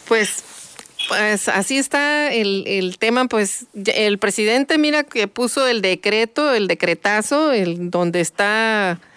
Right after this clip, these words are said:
obviándose todos los permisos, eh, pues no se ve bien que lo haga de esa manera porque, eh, sería mejor exigirle a quienes son los responsables de que hagan lo que corresponde, pero esto prácticamente es brincarse las trancas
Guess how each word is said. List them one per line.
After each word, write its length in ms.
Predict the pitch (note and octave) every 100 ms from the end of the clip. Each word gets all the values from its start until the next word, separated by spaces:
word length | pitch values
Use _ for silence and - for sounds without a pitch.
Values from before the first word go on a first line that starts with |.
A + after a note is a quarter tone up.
| - -
obviándose 760 | G3 G3 G#3+ A3 A3+ A3 G3+
todos 280 | G#3+ A3 A#3
los 180 | G#3 -
permisos, 720 | F3+ F#3 G#3 - C4 B3 - - - - _ -
eh, 460 | G2+ F3 E3+ E3+ D#3+ -
pues 140 | E3+
no 140 | E3 F#3
se 180 | A3+ G#3
ve 440 | G#3+ G#3+ G#3 G3+
bien 800 | F#3 F3 G3 F#3+ G3 G#3+ A#3 A3 _ _
que 160 | F#3+ F3+
lo 260 | E3+ E3+
haga 320 | E3+ F3+ F#3+ G3
de 160 | F3+
esa 180 | E3+ G#3
manera 420 | F#3+ E3+ G3 A#3
porque, 720 | A#3 F3+ - - E3 D#3+ D#3+ D#3 -
eh, 100 | F3+
sería 380 | E3+ F#3 F3+ F#3+
mejor 300 | G3+ F#3+ G3
exigirle 680 | G3 - F3 G#3+ G#3 G3 G3
a 80 | F3+
quienes 300 | F3+ E3+ E3+
son 140 | F#3+
los 160 | F#3+ G3
responsables 640 | F3+ - D#3+ E3+ F3+ F#3+ F3
de 100 | E3
que 120 | E3+
hagan 240 | E3+ F#3
lo 80 | F3+
que 100 | D#3+
corresponde, 640 | D#3+ D#3+ D#3 G#3 B3+ C#4+
pero 380 | B3+ F#3+ F3+ -
esto 320 | - G3+ C4
prácticamente 800 | A#3 A3+ B3 A3 G3 G#3 A3 G#3+
es 140 | G#3 G#3+
brincarse 480 | G3+ F#3+ G3 A3
las 200 | G#3 F3
trancas 500 | - F#3+ G3 B3+ C4+